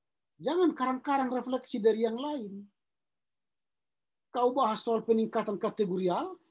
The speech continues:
refleksimu soal berpakaian. Nggak nyambung itu. Refleksimu soal Matius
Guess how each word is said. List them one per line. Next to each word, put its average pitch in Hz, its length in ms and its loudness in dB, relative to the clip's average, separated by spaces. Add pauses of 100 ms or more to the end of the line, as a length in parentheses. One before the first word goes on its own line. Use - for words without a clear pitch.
(240)
refleksimu 226 640 2
soal 196 560 0 (440)
berpakaian. 233 840 2 (1120)
Nggak 208 160 -8
nyambung 311 480 4
itu. 262 200 -2 (640)
Refleksimu 254 680 4
soal 226 320 2
Matius 220 560 -2